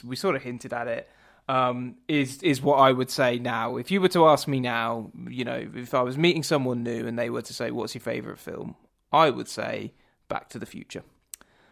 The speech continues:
I am fascinated by the, well, I already have an opinion because, fun fact, I've actually already seen the first one. <laughs> Um, I will rewatch it,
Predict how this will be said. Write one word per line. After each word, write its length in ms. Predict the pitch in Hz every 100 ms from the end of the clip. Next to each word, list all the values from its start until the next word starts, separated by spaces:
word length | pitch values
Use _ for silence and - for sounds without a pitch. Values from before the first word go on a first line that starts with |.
| _ _ _
I 280 | 113 110 113 110
am 580 | 107 107 107 110 110 107 _ _ _ _ _
fascinated 1000 | 156 160 - 143 135 131 - 139 170 - 135 -
by 720 | 127 120 120 113 113 113 - - _ _ 131
the, 400 | 131 123 120 -
well, 180 | 143 196
I 100 | 196
already 280 | 226 220 196
have 180 | 190 170
an 60 |
opinion 360 | 160 196 135 123
because, 220 | 131 139
fun 260 | 139 202 170
fact, 280 | 196 127 110
I've 120 | 131
actually 320 | 165 160 147
already 380 | 151 143 139 131
seen 300 | 151 139 123
the 60 |
first 340 | 123 127 127 -
one. 140 | 113 -
<laughs> 40 | _ 147
Um, 520 | 143 202 190 294 - - -
I 100 | 135
will 260 | 131 165 156
rewatch 600 | 143 185 139 135 - 139
it, 280 | 156 -